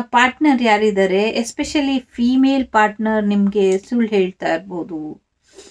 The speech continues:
ಅಥವಾ male partner ಕೂಡ ಇರ್ಬೋದು. ಫೀಮೇಲೇ ಹೇಳ್ತಾರೆ ಅಂತ ಏನಿಲ್ಲ ಇಲ್ಲಿ.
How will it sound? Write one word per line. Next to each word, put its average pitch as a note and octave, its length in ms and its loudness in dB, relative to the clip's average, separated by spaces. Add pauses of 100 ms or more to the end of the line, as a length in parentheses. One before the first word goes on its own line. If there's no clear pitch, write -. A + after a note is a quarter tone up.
(240)
ಅಥವಾ F4+ 300 2
male C#4 340 4
partner C4 440 2
ಕೂಡ B3 220 -4
ಇರ್ಬೋದು. G#3 680 0
ಫೀಮೇಲೇ A#3+ 680 0
ಹೇಳ್ತಾರೆ A#3 480 0
ಅಂತ G#3+ 320 -4
ಏನಿಲ್ಲ G#3 500 0
ಇಲ್ಲಿ. F#3+ 480 -2